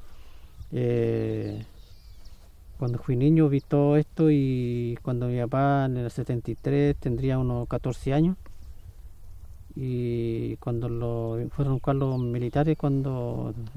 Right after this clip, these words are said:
le entregaron la tierra al Fondo Nancagüe de Juan Agustín Figueroa, y ellos ya le entregaban la reforma agraria, entonces estaban trabajando y,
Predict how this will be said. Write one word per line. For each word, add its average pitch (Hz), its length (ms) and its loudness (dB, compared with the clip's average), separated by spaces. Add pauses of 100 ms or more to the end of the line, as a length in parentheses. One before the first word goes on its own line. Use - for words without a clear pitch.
(160)
le 131 60 -2
entregaron 135 400 0
la 139 80 2
tierra 139 300 2
al 131 100 -2
Fondo 131 240 0
Nancagüe 135 880 2
de 120 280 -4
Juan 131 140 -2
Agustín 131 260 0
Figueroa, 139 360 2 (1200)
y 123 540 0
ellos 143 240 4
ya 139 100 6
le 139 80 2
entregaban 135 500 0
la 143 100 4
reforma 135 280 0
agraria, 123 400 0 (600)
entonces 123 560 -4
estaban 131 260 0
trabajando 151 640 2
y, 123 580 -2